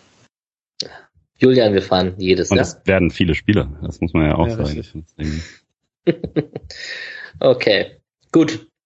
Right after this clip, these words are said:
Speaker 1: Ich glaube, Statistik haben wir alles besprochen. Wir haben Spiele des Spiels gewählt. Ähm, sollen wir kurz auf den Bundesligaspieltag schauen? Was ist der Status quo bei dem Spiel, was gerade läuft bei Leipzig?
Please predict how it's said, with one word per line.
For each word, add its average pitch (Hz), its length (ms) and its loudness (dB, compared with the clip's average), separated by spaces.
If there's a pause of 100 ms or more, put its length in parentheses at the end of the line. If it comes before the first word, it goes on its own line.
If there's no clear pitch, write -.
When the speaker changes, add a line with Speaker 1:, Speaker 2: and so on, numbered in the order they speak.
(240)
Speaker 1:
Ich - 120 -6
glaube, 151 260 4
Statistik 147 480 0
haben 135 100 0
wir 120 80 4
alles 123 180 0
besprochen. 123 380 0
Wir 107 100 4
haben 113 100 -2
Spiele 117 240 -2
des - 140 -10
Spiels 127 300 -2
gewählt. 113 500 0 (580)
Ähm, 104 680 0 (260)
sollen 147 380 2
wir 151 140 4
kurz - 360 2
auf 147 140 0
den 127 160 0
Bundesligaspieltag 131 840 2
schauen? 127 220 2
Was 120 160 2
ist - 160 -4
der 123 60 2
Status - 400 -2
quo 135 180 2
bei 131 120 2
dem 117 120 2
Spiel, 123 220 0
was 117 160 0
gerade 110 180 0
läuft 123 380 2
bei - 100 2
Leipzig? - 680 -4